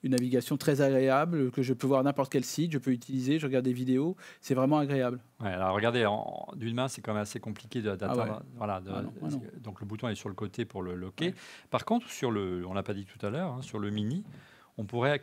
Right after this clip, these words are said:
Speaker 2: ils auraient pu très bien mettre le pouce en, le, le lock en haut, sans problème, hein. Ils l'ont laissé sur le côté pour harmoniser la gamme, mais, euh, on peut re-, le reloquer d'une main sans, sans problème, et pourtant, j'ai pas des grandes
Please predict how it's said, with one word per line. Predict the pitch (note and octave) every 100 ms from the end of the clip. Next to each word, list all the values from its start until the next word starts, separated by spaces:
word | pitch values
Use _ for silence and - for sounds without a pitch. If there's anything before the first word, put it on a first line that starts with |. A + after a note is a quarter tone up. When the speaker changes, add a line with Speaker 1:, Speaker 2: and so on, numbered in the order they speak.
| -
Speaker 2:
ils | B2 A#2+
auraient | A#2
pu | A#2 C#3+
très | - B2+
bien | C#3
mettre | D3 C3
le | A#2+
pouce | - C3+ -
en, | A#2 -
le, | A2+ G#2+ G2+
le | G#2
lock | A2 A#2+ A2
en | G2
haut, | B2 D#3
sans | C#3+
problème, | A#2+ A#2+ G#2+ B2+
hein. | A2+ C#3 _ _
Ils | G#2+
l'ont | A2
laissé | A2+ B2
sur | A#2
le |
côté | G#2 A#2 B2
pour | G#2+ G2
harmoniser | F#2 F#2 F#2 F#2+
la | F#2+
gamme, | B2+ C#3+ B2+ - - _ -
mais, | G#2 G2
euh, | F#2+ F#2+
on | A2
peut | G2 E3
re-, | C#3+
le | - A2+
reloquer | A2+ B2 - E3
d'une | C#3 A2+
main | C3+ D#3+
sans, | - A#2+ A#2+
sans | -
problème, | A2 A2+ C3+ D#3+
et |
pourtant, | G#2+ G2 D3+
j'ai | C3
pas | - A#2
des | A2
grandes | G#2 B2+ A2+ G2